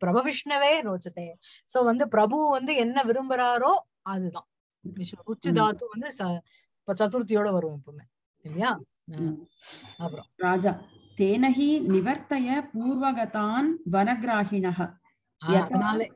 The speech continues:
Speaker 2: ந மே சைனிகாஹ தபோவனம் உபருதந்தி ததா வி-,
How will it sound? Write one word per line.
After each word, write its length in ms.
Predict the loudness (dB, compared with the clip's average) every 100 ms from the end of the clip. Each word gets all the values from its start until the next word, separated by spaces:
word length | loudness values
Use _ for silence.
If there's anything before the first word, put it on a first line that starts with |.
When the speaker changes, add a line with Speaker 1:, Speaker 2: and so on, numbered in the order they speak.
| -8
Speaker 2:
ந 240 | 0 2
மே 300 | 4 4 2
சைனிகாஹ 1000 | 0 -2 0 0 0 0 0 -2 -2 -2 -6 -14 -20 _
தபோவனம் 840 | -2 0 2 4 4 4 2 2
உபருதந்தி 1040 | 2 0 0 2 2 4 2 2 -2 -2 -4 -8 _ _ -4
ததா 320 | -2 0 0 0
வி-, 180 | -2 -4